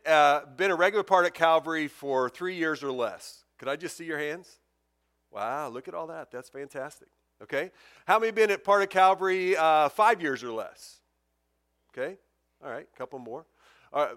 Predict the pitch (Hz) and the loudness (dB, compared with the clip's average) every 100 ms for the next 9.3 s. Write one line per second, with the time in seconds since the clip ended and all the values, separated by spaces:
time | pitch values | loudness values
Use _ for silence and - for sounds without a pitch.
0 | - 123 131 123 123 123 123 107 123 117 | -12 -10 -4 -4 -4 -8 -8 -8 -10 -8
1 | 113 107 107 104 117 127 113 127 107 117 | -4 -4 -4 -10 -4 -4 -6 -12 -16 -16
2 | 135 117 104 135 131 113 127 139 110 - | -12 -12 -2 0 0 -2 0 0 -4 -6
3 | - - - 170 190 196 165 - 196 160 | -20 -20 0 4 6 4 0 4 4 6
4 | 160 - - - 262 254 240 220 208 214 | 4 0 -8 6 6 6 0 4 8 8
5 | 208 196 - - 190 202 185 165 190 170 | 8 2 -2 0 2 4 0 -4 -6 2
6 | 175 180 170 175 170 147 110 87 - - | 4 4 2 -6 -4 -4 -6 -8 -20 -20
7 | _ _ _ 143 143 143 131 135 156 185 | _ _ _ -8 -6 -8 -2 -2 -2 -6
8 | - _ _ _ _ _ - 120 147 156 | -12 _ _ _ _ _ -16 -12 -12 -14
9 | - 131 | -8 -8